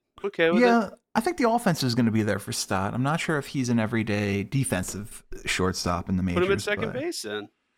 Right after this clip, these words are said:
Speaker 2: that I can live with, but then, then you still have that issue. Do you go Freddie Galvis back at shortstop, something like that? Uh,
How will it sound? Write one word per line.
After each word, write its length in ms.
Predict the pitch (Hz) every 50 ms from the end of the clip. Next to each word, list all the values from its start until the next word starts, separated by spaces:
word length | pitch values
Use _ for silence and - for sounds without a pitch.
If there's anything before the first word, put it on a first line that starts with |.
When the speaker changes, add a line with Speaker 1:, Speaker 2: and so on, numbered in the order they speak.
| _ _ _ -
Speaker 2:
that 120 | - 180 240
I 60 | 247
can 180 | 226 226 180 151
live 200 | 143 147 131 113
with, 360 | 110 78 67 - 113 - - -
but 140 | 127 123 123
then, 340 | 131 135 139 139 120 90
then 180 | 143 139 135 135
you 60 | 131
still 160 | 123 - 123 131
have 160 | 127 120 113
that 140 | 117 107 107
issue. 400 | 110 110 - - 117 113 110 107
Do 100 | 101 113
you 80 | 110
go 240 | 104 113 107 104 101
Freddie 280 | 98 - - 110 110 104
Galvis 600 | 95 - 80 - 98 107 98 98 95 95 - -
back 260 | - 92 92 98 -
at 60 | 95
shortstop, 560 | - - - 113 98 - - - 101 - -
something 300 | - - 101 98 - 101
like 220 | 87 - 92 101 -
that? 300 | 95 98 98 - - _ _ _ -
Uh, 360 | 131 127 123 127 127 120